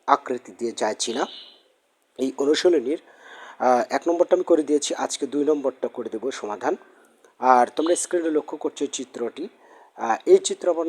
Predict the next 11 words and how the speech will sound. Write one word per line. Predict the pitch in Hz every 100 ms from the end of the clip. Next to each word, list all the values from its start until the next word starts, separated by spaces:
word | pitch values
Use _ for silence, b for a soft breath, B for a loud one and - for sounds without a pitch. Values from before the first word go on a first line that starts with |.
| 151
নতুন | 147 131
করে | 135 131
আমি | 135 117
বোর্ডে | 127 135 123
অঙ্কন | 120 123 -
করব। | 131 135 185 B B B - 123
আর | 120 123
বোর্ডে | 156 175 170
করালে | 160 160 147
সবাই | 139 143 147 -
ভালো, | 127